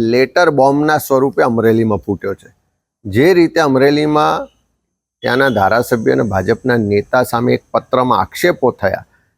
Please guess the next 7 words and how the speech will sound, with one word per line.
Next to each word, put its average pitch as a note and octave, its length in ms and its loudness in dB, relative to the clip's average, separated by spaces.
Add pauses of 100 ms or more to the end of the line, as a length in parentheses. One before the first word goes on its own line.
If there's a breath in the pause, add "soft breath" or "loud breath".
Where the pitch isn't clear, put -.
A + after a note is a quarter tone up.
(200)
જે D3 180 0
ભ્રષ્ટાચારની, D3+ 1000 0
હપ્તાની, C#3+ 680 -2 (340)
અન્ય C#3+ 360 2
હકીકતો F3+ 520 0
રજૂ A#2 300 2
થઈ. G2+ 240 -4